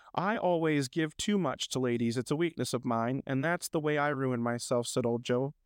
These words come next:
"That's your account. If you ask me for another penny and made it an open question, I'd repent of being so liberal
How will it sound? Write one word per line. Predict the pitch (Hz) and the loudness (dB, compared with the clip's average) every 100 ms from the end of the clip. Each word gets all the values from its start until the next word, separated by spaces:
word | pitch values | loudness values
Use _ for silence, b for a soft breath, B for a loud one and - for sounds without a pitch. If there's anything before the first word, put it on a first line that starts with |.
| B B B | B B B
"That's | - 185 - | -2 -2 0
your | 175 170 | 0 0
account. | 165 120 110 123 - b b | 0 -2 -2 -4 -10 b b
If | - 143 | -4 -2
you | 202 | 0
ask | 190 180 - | 0 -2 -2
me | 160 | -2
for | 160 147 | 0 0
another | 147 143 170 | 0 2 0
penny | - 123 123 | 0 0 2
and | 123 | 2
made | 123 131 | 0 0
it | 156 | 0
an | 165 | 0
open | 151 151 170 - | -2 -2 -4 -4
question, | - 135 - 139 139 b b - | -4 -4 -2 -2 -4 b b -4
I'd | 147 190 | -2 0
repent | 214 170 143 | -2 -2 -2
of | 147 | -2
being | 139 135 | 0 0
so | 131 - 196 | 0 0 2
liberal | 190 131 131 123 127 | 2 0 2 2 0